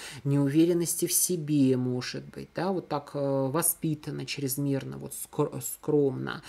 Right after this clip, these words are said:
Может быть, это была ипохондрия, страх заболеть, подцепить что-нибудь,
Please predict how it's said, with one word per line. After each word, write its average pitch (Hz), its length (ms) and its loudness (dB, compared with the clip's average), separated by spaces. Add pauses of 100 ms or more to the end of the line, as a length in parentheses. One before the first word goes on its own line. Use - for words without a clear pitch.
(300)
Может 165 380 2
быть, 160 280 -2
это 156 180 -2
была 147 360 2
ипохондрия, 131 880 0
страх 139 360 -4
заболеть, 139 640 2
подцепить 147 640 -4
что-нибудь, 131 840 0